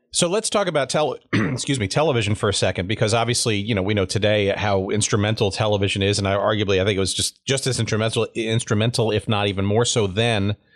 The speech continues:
you know, in the early eighties, mid eighties, when you had, um, you know, much more, uh, limited, uh, viewing options. But cable was becoming this thriving thing, and, um, you know, to, to the league's credit, you know, had, uh, this, uh, game of the week on the U S A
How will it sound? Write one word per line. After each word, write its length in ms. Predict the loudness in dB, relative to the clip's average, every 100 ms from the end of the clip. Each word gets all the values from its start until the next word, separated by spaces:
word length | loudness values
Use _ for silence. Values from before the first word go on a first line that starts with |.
| _ _ -4
you 80 | -2
know, 80 |
in 80 | 0
the 60 | 0
early 320 | 2 2 2
eighties, 260 | 2 0 2
mid 160 | 2
eighties, 340 | 2 0 -2 0
when 280 | 0 2
you 100 | 0
had, 480 | 0 0 0 -2 -4
um, 480 | -2 0 0 0 -2 -2
you 80 |
know, 80 | 0
much 320 | 2 0 -2
more, 420 | 0 2 2 0 -4 _ _ _ _ -6
uh, 160 | -2 0
limited, 640 | 2 2 2 2 0 0
uh, 220 | 0 0
viewing 420 | 2 2 2 2
options. 400 | 0 -2 -2 0
But 180 | 0 -2
cable 380 | 0 0 2 2
was 120 | 0
becoming 420 | 0 -2 0 0
this 180 | 0 0
thriving 360 | 0 2 2 0
thing, 300 | 0 0 2
and, 160 | 0 -2 -12 -20 _ -4
um, 320 | -2 0 0 0
you 60 |
know, 120 | 0
to, 180 | 0 -2
to 180 | -2 -2
the 140 | 0
league's 280 | 0 -2 -2
credit, 540 | -4 -2 0 0 -2 _ _ _ _ _ _ -2
you 100 | 2
know, 140 | 2
had, 340 | 2 0 0 0
uh, 180 | 0 2
this, 280 | 2 0 2
uh, 140 | 0
game 300 | 2 0 2
of 80 | 2
the 80 | 2
week 200 | 2 2
on 140 | 2
the 80 | 2
U 140 | 4
S 180 | 2 2
A 300 | 2 2 -2